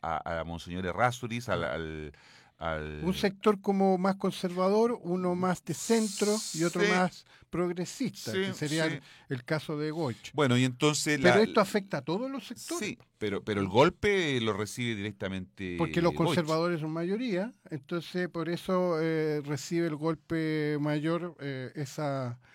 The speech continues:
Speaker 2: esa, esa facción de la iglesia, de, de la iglesia jerárquica, digamos, ¿no? Eso, claro, eso es cierto. Pero, eh, estos escándalos,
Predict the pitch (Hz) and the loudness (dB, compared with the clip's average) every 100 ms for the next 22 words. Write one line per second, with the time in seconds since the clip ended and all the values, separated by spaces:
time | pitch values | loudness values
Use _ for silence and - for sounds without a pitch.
0 | - _ _ 127 131 - 135 127 110 - | -20 _ _ -8 -6 -6 -2 -2 -2 -8
1 | - 123 135 - - 123 - - 208 185 | -10 -6 -6 -8 -8 -8 -8 -4 0 2
2 | 165 160 147 - 139 143 147 147 - - | 2 -2 -6 -6 -2 -2 -4 -8 -16 -20
3 | - 131 135 139 143 156 151 147 139 131 | -8 -4 -2 -2 -2 -2 0 -2 -4 -6
4 | 120 123 123 135 127 135 123 127 147 - | -8 -10 -8 -8 -4 -4 -2 0 0 0
5 | 139 156 202 160 123 101 - 95 - - | -2 2 4 4 2 -10 -12 -14 -14 -14
6 | 120 151 - _ - - - 185 190 196 | -10 -10 -12 _ -20 -18 0 0 2 2
7 | 240 180 160 180 196 - 226 - - _ | 2 2 0 -2 -6 0 0 0 -12 _
8 | - - - 185 185 190 190 151 156 160 | -20 -20 2 6 8 6 6 4 2 2
9 | 156 151 175 - - 185 175 165 139 - | 2 2 0 0 2 6 6 6 2 0
10 | 160 175 185 180 185 180 | 0 2 0 0 0 -4